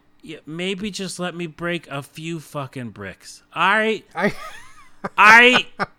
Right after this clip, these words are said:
Speaker 1: like, it's the first thing I thought of when I got to Minecraft game. You load the game in, you, they give you a sword. I go, "Okay, let me cut this bush down."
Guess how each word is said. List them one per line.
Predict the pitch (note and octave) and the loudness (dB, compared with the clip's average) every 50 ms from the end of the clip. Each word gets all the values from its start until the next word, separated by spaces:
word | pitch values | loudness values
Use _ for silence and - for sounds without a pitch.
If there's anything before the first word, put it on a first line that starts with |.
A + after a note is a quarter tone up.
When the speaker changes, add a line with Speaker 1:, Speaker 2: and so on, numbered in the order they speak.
| - - F#3+ E3+ | -12 -10 -4 0
Speaker 1:
like, | F#3 F3+ F3 F3 - - - - | 2 2 2 2 0 -4 -10 -10
it's | - E3+ E3 | -10 -6 -2
the | G#3+ A3 G3 | -2 -2 -2
first | F#3+ - - A#3+ A#3 A#3+ A3+ - - | -2 -2 0 2 2 2 0 -2 -2
thing | A3+ G#3+ G3+ | -4 -2 0
I | F#3 F3+ E3 | 0 -2 -2
thought | - F#3+ E3+ E3 D3 | 0 0 0 0 0
of | C3 | 0
when | B2 C3 C3 C3 | -2 -2 -2 -2
I | B2+ | -2
got | A#2+ C3 B2+ - | -2 -2 -2 -2
to | C3+ B2+ | -4 -4
Minecraft | B2+ B2+ B2 A2+ - A#2 G#2 F#2 | -4 -4 -4 -4 -4 -6 -6 -6
game. | - A2 G2 F#2 F2+ E2+ - _ _ _ _ _ - | -8 -8 -8 -8 -10 -14 -18 _ _ _ _ _ -6
You | C3 C3 | -4 -2
load | C3 D#3 F3 F#3 F3 | 0 0 0 0 0
the | F3+ D#3+ | -2 -4
game | D3+ D3+ D3 D3 C#3+ C#3 | -2 0 0 0 0 0
in, | C#3 C#3 C3+ | -2 -2 -2
you, | B2+ A2 | -4 -6
they | - - C3 A#2+ | -4 -4 -4 -4
give | A#2 D3 D3+ C3+ | -2 -4 -4 -2
you | C3+ B2+ | -4 -4
a | A#2+ | -4
sword. | - - B2 A2+ G#2+ F#2 F2 - - | -4 -4 -4 -4 -4 -4 -6 -8 -6
I | B2 C3+ | -4 -2
go, | C#3 C3 | -2 -2
"Okay, | C3 - D3 C3 | -2 -2 -2 -2
let | B2+ C3+ | -2 -2
me | C#3 C3 | -4 -4
cut | - D3+ A#2+ | -4 -6 -6
this | B2 G#2+ - | -8 -10 -8
bush | - A2+ G#2+ - - | -8 -8 -8 -8 -10
down." | - E2 D2+ D2 D#2 | -14 -16 -16 -18 -20